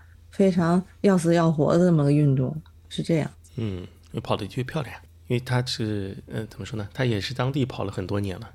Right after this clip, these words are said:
Speaker 2: 白人的跑，跑步的那个姿势和非洲人的确还是有点不太一样了。非洲人体重轻，
Speaker 1: 嗯。
Speaker 2: 他可能在一米七几、一米八左右，他体重他可能只有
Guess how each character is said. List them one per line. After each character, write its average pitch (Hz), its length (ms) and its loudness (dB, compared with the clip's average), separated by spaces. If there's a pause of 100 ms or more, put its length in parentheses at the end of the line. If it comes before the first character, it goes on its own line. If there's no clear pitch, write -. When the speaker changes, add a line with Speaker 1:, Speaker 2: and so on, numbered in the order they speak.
(240)
Speaker 2:
白 120 160 0
人 131 140 0
的 123 80 4
跑， 92 340 -6 (140)
跑 - 220 -18
步 127 140 -8
的 107 140 0
那 101 140 -4
个 107 340 -10 (220)
姿 - 120 -2
势 117 140 -2
和 107 160 -4
非 123 160 -4
洲 120 140 -6
人 104 180 -6
的 101 120 -6
确 110 140 -6
还 104 140 -4
是 127 140 -4
有 123 40 2
点 120 140 -8
不 - 60 -12
太 104 100 -4
一 101 80 -6
样 120 200 -4
了。 - 100 -14 (320)
非 151 120 0
洲 151 140 -2
人 196 100 6
体 190 140 4
重 113 160 0
轻， 127 240 2
Speaker 1:
嗯。 127 100 -2 (320)
Speaker 2:
他 - 140 -6
可 120 140 -4
能 120 100 0
在 131 140 -2
一 143 120 0
米 101 360 0
七 127 440 0
几、 110 240 -8
一 120 100 0
米 104 140 0
八 107 180 -4
左 95 160 -6
右， 95 100 -10
他 - 120 -6
体 123 200 -12
重 110 200 -6
他 107 100 -6
可 - 160 -10
能 92 100 -8
只 - 160 -8
有 104 300 -4